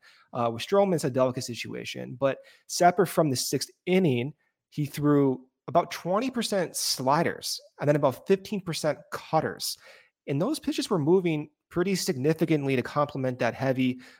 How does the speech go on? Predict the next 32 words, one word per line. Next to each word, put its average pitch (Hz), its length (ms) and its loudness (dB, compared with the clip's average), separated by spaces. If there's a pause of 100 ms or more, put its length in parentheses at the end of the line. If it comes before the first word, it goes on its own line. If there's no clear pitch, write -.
(100)
dominant 127 440 4
sinker 160 420 -2
that 117 160 0
you've 110 160 -6
been 104 180 -8
seeing. 98 540 -2 (460)
The 147 180 4
one 151 580 4
area 165 600 4 (120)
for 127 380 -2 (100)
Marcus 131 520 0
that 123 120 0
I, 120 140 -4 (140)
that 127 80 -2
I 117 80 0 (240)
think 196 400 4 (680)
would 143 320 2
benefit 151 380 6
him 135 100 -2
going 127 240 2
forward 170 480 4
is 127 120 -4
just 123 260 -6
upticking 151 520 -2
that 135 140 2
velocity 123 720 -2
a 311 100 -4
little 123 280 0
bit 117 200 -2
more. 113 240 -6
Still 226 260 -4
early. 160 480 2